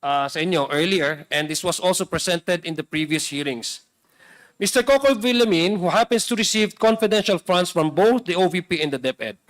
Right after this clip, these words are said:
Kung maalala niyo po, Mister Chair, si Mister Kokoy Villamin ay iisang,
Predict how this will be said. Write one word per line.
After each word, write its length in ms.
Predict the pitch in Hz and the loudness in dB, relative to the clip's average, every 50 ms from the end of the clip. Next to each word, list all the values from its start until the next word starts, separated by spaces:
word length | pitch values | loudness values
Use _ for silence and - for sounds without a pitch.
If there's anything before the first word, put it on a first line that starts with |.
| _ _ _ _ _ _ _ _ _ _ _ _ - _ - - _ | _ _ _ _ _ _ _ _ _ _ _ _ -20 _ -20 -20 _
Kung 160 | - - 233 247 | 0 2 4 4
maalala 480 | 254 262 269 269 269 269 269 269 269 | 6 6 6 6 6 6 6 6 4
niyo 160 | 262 262 262 | 4 4 2
po, 80 | 262 247 | 2 2
Mister 320 | 233 233 214 - 233 214 | 2 2 2 0 0 -2
Chair, 480 | 208 - 202 175 156 151 160 170 156 - - _ _ _ _ _ _ _ _ _ | 0 0 0 2 2 0 0 -2 -6 -12 -20 _ _ _ _ _ _ _ _ _
si 240 | - - - 175 | -10 -6 -2 -2
Mister 240 | 190 196 - - 214 | 0 0 0 0 0
Kokoy 320 | 214 226 240 233 240 240 240 | 2 2 2 4 2 2 2
Villamin 560 | 196 233 226 226 220 208 196 190 190 185 - | 2 0 2 2 2 2 2 0 0 0 -2
ay 320 | 170 175 170 175 185 175 | -4 -4 -4 -6 -8 -6
iisang, 400 | 185 190 - - 202 202 202 196 | -6 -4 -2 0 0 2 0 0